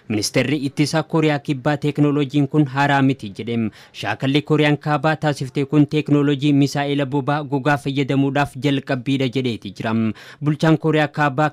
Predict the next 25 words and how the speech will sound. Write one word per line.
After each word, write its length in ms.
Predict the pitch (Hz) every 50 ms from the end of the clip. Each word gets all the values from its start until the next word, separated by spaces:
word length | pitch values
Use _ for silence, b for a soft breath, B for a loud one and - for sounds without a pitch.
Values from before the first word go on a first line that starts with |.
| -
Kim 220 | - - 156 151 139 127
Jong 240 | 151 147 143 131 127 -
Un 180 | 156 151 147 147 139
wayita 280 | 151 151 147 147 151
misaa'illi 580 | 143 143 139 - 147 143 147 143 143 143 139 135
kun 260 | - - - 156 147
furgugeeffamutti 1040 | - - 156 143 131 147 139 127 151 151 139 - - 147 143 147 143 - - 151 -
intala 360 | - 156 151 147 151 147 143 135
haadha 300 | 127 139 143 147 151 143
warraa 320 | 139 143 135 131 131 120
fi 200 | 113 - 147 143 151
obboleettii 540 | 160 147 123 151 139 147 147 135 - 151 139 131
isaa 180 | - 147 139
waliin 300 | 135 131 135 143 139 135 127
daawwachaa 520 | 147 143 139 135 135 135 - - 139 135
tureeti 360 | - 143 135 113 101 - 110 104 98
jira. 160 | 117 117 120 117 113 104 B B B B
Shaakalli 520 | B - 110 104 - - 139 139 147 147 151
Misaa'ila 500 | 151 151 139 - 156 151 156 151 156 160
haaraan 440 | 139 - 156 156 156 156 151 147 139
diina 180 | - 151 156 160
isaa 180 | 151 - 156 147
boqonnaa 400 | 139 151 - 160 151 147 151 151
dhorkuu 340 | 156 156 151 139 - - 151 135
fi 160 | - 160